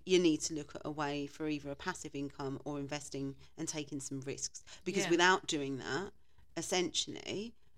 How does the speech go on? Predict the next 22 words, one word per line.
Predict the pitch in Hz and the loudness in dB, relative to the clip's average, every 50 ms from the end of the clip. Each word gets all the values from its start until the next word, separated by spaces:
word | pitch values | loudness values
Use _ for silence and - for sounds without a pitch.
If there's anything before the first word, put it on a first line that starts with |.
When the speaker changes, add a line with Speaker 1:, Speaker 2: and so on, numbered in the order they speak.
| - - - - - - - - - - - - - 180 | -20 -20 -20 -20 -20 -20 -20 -20 -20 -20 -20 -16 -6 0
Speaker 1:
you | 175 185 175 185 | 2 4 6 8
are | 180 180 175 | 8 8 8
Speaker 2:
Super's | 165 - - | 6 6 6
Speaker 1:
just | - 180 156 165 - - - - - | 6 6 6 6 4 -2 -4 -2 4
Speaker 2:
not, | - 180 | 6 8
Speaker 1:
going | 170 170 165 170 | 8 8 6 4
to | - - 185 175 | 4 2 2 4
not | 175 165 165 - - | 4 2 2 2 -2
retire | 156 - - 175 175 160 151 139 135 - | -6 -6 -2 0 0 0 0 0 0 0
and | - 156 156 | 0 0 0
work | 160 151 143 | 2 0 0
Speaker 2:
super's | - - - | 0 -4 -4
Speaker 1:
for | |
the | - - | -4 -4
Speaker 2:
not | 139 | -2
gonna | 147 151 | 0 -2
Speaker 1:
rest | 165 160 | -2 -2
Speaker 2:
be | 165 156 | -4 -4
Speaker 1:
of | 151 | -4
your | 156 156 | -4 -4
Speaker 2:
enough. | 143 135 - | -4 -4 -6
Speaker 1:
life. | - - | -8 -10